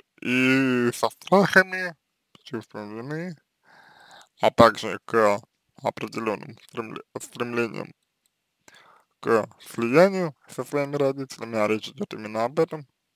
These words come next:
вот вы боитесь и-, их неодобрения, уже нужно работать индивидуально с психологом. На этом все. Я надеюсь, что помог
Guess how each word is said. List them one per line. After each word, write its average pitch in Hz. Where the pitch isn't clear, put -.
вот 120
вы 110
боитесь -
и-, -
их -
неодобрения, 110
уже 120
нужно 123
работать 104
индивидуально 107
с 117
психологом. -
На 165
этом 196
все. 226
Я 147
надеюсь, 156
что -
помог 170